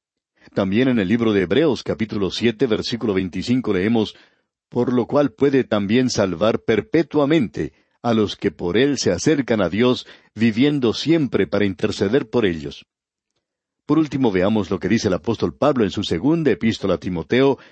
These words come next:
capítulo uno, versículo doce. "Por lo cual,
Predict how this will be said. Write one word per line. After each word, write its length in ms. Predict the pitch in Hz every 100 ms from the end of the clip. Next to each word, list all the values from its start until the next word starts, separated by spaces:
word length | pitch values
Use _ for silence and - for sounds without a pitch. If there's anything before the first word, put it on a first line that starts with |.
| _
capítulo 480 | - 90 110 104 92
uno, 260 | 107 139 117
versículo 560 | 101 92 123 110 113 117
doce. 340 | 143 - 71 _ _ _ _ _ _ _ _ _
"Por 220 | 139 127
lo 140 | 110 87
cual, 400 | 104 107 110